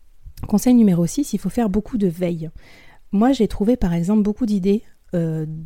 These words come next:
pour mon podcast, bon, en écoutant d'autres podcasts business, mais pas que, en écoutant aussi des podcasts créatifs, en écoutant des podcasts, euh, d'artistes, de musique. C'est ça qui m'a donné des idées aussi pour le montage ou pour le contenu.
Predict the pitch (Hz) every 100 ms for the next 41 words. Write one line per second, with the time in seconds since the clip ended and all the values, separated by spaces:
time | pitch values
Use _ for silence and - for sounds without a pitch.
0 | 160 - 196 185 185 180 170 - 175 -
1 | - 170 165 160 156 170 165 160 160 160
2 | - 165 151 156 151 226 294 - - -
3 | 202 208 - 247 247 233 233 - 185 180
4 | 220 240 220 190 - 175 175 - 202 -
5 | - 214 196 - 190 196 180 160 156 -
6 | 185 170 - 156 - 180 185 - 160 156
7 | - - - - 180 180 - - 175 175
8 | 185 - - 160 165 196 202 202 180 175
9 | 180 180 - 165 - - - 202 - 233
10 | - 175 170 175 180 165 151 175 170 180
11 | 165 - 185 - 165 165 151 160 160 156
12 | 170 175 156 151 165 160 - 160 - 151
13 | -